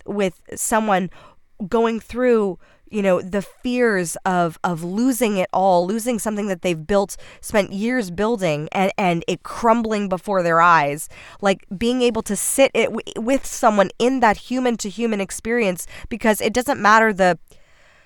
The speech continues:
I don't, I don't like to get into comparison of, like, "Oh, well, this, this happened to you. Well, let me tell you about how bad my situation was." Like, it's not about that. It's, it's about, like, if you felt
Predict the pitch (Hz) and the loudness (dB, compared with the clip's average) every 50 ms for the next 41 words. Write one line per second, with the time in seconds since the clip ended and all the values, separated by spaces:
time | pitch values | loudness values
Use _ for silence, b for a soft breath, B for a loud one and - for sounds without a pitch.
0 | b b b b b b b b b - 220 247 - - 247 240 262 269 254 262 | b b b b b b b b b 2 4 4 4 4 2 2 2 2 2 2
1 | - 254 254 247 226 226 208 196 - 190 180 - 202 226 240 240 - - 214 185 | 2 2 2 2 2 2 -2 -2 -2 -2 -2 0 2 2 2 2 2 0 2 2
2 | 180 175 160 185 180 185 - - - 226 233 226 208 196 190 185 180 170 175 226 | 2 2 4 4 4 4 4 4 4 4 6 6 4 4 4 4 4 4 0 -2
3 | 208 - - b b b - 175 190 - - 202 202 - 196 196 202 202 202 254 | -4 -4 -10 b b b -4 -4 -2 0 4 4 4 4 2 -2 -2 -2 -2 -2
4 | 311 330 254 196 175 175 185 220 220 190 - 220 233 233 233 226 226 202 220 220 | -2 2 2 2 2 2 2 0 0 -2 -2 0 0 0 0 0 2 4 4 4
5 | 208 220 254 240 185 214 226 254 262 214 240 294 349 - 208 165 - 170 165 156 | 4 6 4 4 6 6 6 6 6 6 4 2 2 0 -2 -6 -4 0 0 0
6 | 156 151 165 175 170 165 156 151 - B B B B B B - 220 220 254 247 | 0 -2 -2 0 2 4 4 4 2 B B B B B B 2 2 4 2 0
7 | - 254 247 247 254 247 208 214 220 240 254 - - 190 165 160 - - 202 202 | 2 4 6 6 6 6 6 4 4 4 4 2 0 0 0 0 0 0 -2 -2
8 | - - B B B B B B - _ - 233 226 - - 233 214 220 - - | -4 -6 B B B B B B -6 _ 4 4 4 4 0 2 2 2 2 4
9 | 208 196 190 - b b b b - 208 196 - 247 277 262 - - 277 254 262 | 0 0 0 -2 b b b b -4 -4 -4 -2 -2 -2 -2 0 0 2 2 2